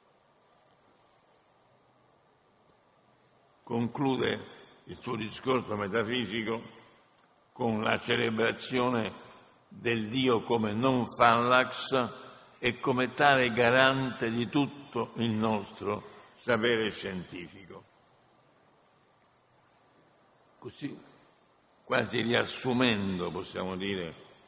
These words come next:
il suo itinerario filosofico, in una lettera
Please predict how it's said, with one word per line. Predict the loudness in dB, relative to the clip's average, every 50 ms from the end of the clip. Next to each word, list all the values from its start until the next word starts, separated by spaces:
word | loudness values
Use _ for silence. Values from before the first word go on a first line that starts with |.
| _ _ _ _ -20
il | -18 -18 -18 -18
suo | -14 -8 -2 0 0 0
itinerario | 0 0 -2 -2 0 2 2 2 4 4 2 2 2 0 -2 -2
filosofico, | -4 -4 -4 -4 -2 0 0 0 0 0 -4 -8 -8 -6 -6 -6 -6 -8 -12 -18 -20 -20 -20 -20 _ _ _ _ _ _ _ _ _ _ _ _ _ _
in | -10 -6 -4 -2
una | -2 0 0 2
lettera | 4 2 2 2 0 0 0 2 2 2 2 0 -2